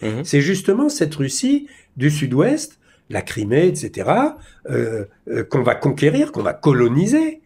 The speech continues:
Speaker 1: Oui.
Speaker 2: hein, quoi, les grandes villes qu'on va reprendre et qu'on va réoccuper, Kiev, euh, Kharkov, et cetera.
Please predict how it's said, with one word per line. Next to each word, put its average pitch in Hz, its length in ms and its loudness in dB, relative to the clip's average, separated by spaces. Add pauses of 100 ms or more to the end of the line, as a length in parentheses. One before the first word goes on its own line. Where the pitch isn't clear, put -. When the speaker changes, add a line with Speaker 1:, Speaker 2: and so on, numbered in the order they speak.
(200)
Speaker 1:
Oui. 110 200 0
Speaker 2:
hein, 185 260 2 (300)
quoi, 117 240 0
les 120 280 -2
grandes 127 260 0
villes 147 220 2
qu'on 113 140 -2
va 98 120 2
reprendre 151 640 2
et 92 60 -8
qu'on - 120 -10
va 98 120 -4
réoccuper, 127 720 0
Kiev, 123 460 -4
euh, 92 280 -14
Kharkov, - 440 -12
et - 60 -16
cetera. 190 500 -2